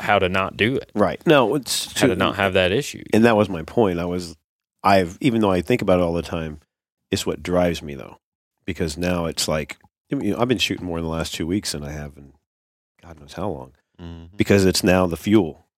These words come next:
Speaker 2: you know, because we have Foley coming up here pretty soon with A S A, and, and I don't want to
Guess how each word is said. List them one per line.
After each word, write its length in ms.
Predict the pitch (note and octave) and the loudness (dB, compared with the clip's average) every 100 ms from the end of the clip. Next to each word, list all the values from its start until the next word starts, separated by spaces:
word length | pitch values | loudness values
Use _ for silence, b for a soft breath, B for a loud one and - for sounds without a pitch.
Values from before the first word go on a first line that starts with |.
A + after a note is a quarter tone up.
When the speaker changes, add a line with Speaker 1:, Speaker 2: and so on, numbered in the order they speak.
| _ | _
Speaker 2:
you 120 | F#2+ | -12
know, 240 | E2 D#2+ D2+ | -10 -10 -12
because 440 | F2+ F2 D#2 - - _ _ _ | -10 -8 -6 -8 -10 _ _ _
we 120 | E2 | -12
have 100 | D#2 _ _ - | -12 _ _ -6
Foley 280 | D#2+ D#2+ | -4 -4
coming 240 | D#2 E2 D#2 | -6 -8 -10
up 120 | D#2 | -12
here 100 | F2 | -12
pretty 240 | D#2 D#2 D#2 | -12 -10 -10
soon 200 | - D#2+ | -10 -10
with 160 | D2+ | -12
A 140 | D2+ D#2 | -12 -8
S 160 | D#2 | -6
A, 220 | D2 C#2+ D#2 | -6 -6 -6
and, 140 | C#2 _ _ _ _ _ _ _ | -10 _ _ _ _ _ _ _
and 280 | F2 E2 E2 - | -4 -4 -6 -2
I 120 | G2+ | 0
don't 320 | D#2+ G2 F#2 | 2 0 0
want 240 | G#2 F2 - | -6 -8 -4
to 280 | F#2+ D2+ | -6 -6